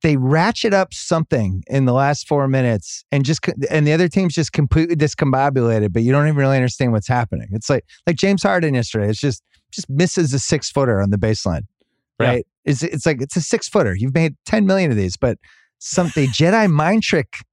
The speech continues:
Speaker 1: these
Speaker 2: I
Speaker 1: teams.
Speaker 2: know.
Speaker 1: And the
Speaker 2: I
Speaker 1: reason
Speaker 2: know.
Speaker 1: we,
Speaker 2: It's
Speaker 1: the
Speaker 2: dark
Speaker 1: reason Mike and I
Speaker 2: arts.
Speaker 1: care is 'cause we know they're looming two seven, and I don't think either of us or any of the other Celtic fans we know have fully recovered from last year.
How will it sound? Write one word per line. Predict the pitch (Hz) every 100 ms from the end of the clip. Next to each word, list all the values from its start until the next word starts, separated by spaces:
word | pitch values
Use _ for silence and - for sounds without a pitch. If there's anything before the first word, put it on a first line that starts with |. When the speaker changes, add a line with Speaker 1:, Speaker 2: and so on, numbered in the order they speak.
| _ _ _ _
Speaker 1:
these | 165 139 -
Speaker 2:
I |
Speaker 1:
teams. | 214 180 147 135 147
Speaker 2:
know. | 170
Speaker 1:
And | 208 147 131 - _ _ _ _ -
the | 160
Speaker 2:
I |
Speaker 1:
reason | 226 269 269
Speaker 2:
know. | 254
Speaker 1:
we, | 247
Speaker 2:
It's | 175
Speaker 1:
the |
Speaker 2:
dark | 196 254
Speaker 1:
reason | 285 339
Mike | 233 214
and | 220
I |
Speaker 2:
arts. | 196 -
Speaker 1:
care | 214 185
is | 131 -
'cause | 160 139
we | 175
know | 196
they're | 208 180
looming | 160 160 156 139
two | - 156
seven, | - 147 143 127
and | 120 131
I | 156
don't | 165
think | 165 143 -
either | 156 156 147
of | 131
us | 127 113 -
or | 123
any | 131 135
of | 123
the | 120
other | 120 120
Celtic | - 113 113 101
fans | 113 104 90
we | 107
know | 104 98 90 - _ _ _ _ _ _ -
have | 127 110
fully | 151 151 143
recovered | 123 - 117 107 92
from | - 104 92 90
last | 92 95 -
year. | 95 85